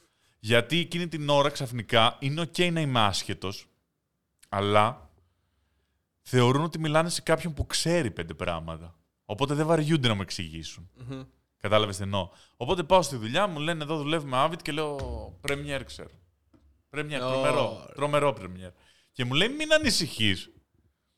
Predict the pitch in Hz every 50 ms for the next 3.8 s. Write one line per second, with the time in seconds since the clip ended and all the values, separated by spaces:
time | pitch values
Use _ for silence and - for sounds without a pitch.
0 | _ _ _ - 247 277 311 339 349 349 320 277 254 247 214 156 123 101 85 80
1 | 82 - _ _ _ _ _ _ 151 220 262 226 - 143 113 - - - 98 85
2 | 82 78 - - _ - - - 113 107 104 131 135 151 147 - - - - -
3 | 135 139 135 135 123 - - - 107 104 110 120 127 - - _